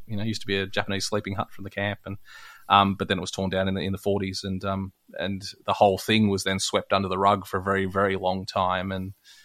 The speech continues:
you know, this empty paddock, I think, is a good <laughs> representation of the whole story, that it was wiped from the face of the earth. And I think the authorities hoped the whole story would be wiped from memory because it was a, a long time before, um,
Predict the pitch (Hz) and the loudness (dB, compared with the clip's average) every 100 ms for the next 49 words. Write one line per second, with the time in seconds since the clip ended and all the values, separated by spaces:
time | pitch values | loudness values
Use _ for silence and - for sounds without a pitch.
0 | _ - 92 90 92 - 107 95 98 87 | _ -12 -4 -2 -2 -2 -2 -2 -4 0
1 | 107 101 95 98 - 98 90 92 98 95 | 2 2 0 -2 -2 -4 -4 -4 -2 -2
2 | - 98 101 - - 151 - 120 117 - | -2 -2 -4 -2 2 4 4 2 0 4
3 | 131 - - 123 110 101 101 104 98 - | 4 2 4 6 6 4 2 0 -2 -6
4 | - - 113 110 - 113 101 107 104 - | -10 2 6 6 4 0 2 6 6 4
5 | 95 107 107 92 104 95 104 107 95 110 | 2 4 4 4 2 2 0 -2 0 2
6 | 104 101 95 107 98 - - - - - | 2 2 2 4 4 2 -12 -14 -20 -4
7 | 101 104 - 117 110 98 98 101 104 101 | 2 4 4 6 6 6 2 2 6 6
8 | - - 101 104 101 95 101 - 95 98 | 6 0 2 2 2 0 -2 0 0 0
9 | 98 95 90 101 104 107 - 110 113 101 | -2 0 2 6 6 6 6 8 8 4
10 | - 104 98 98 - - - _ - 95 | 0 0 2 0 -2 -20 -20 _ 0 2
11 | 95 95 92 | 2 0 -6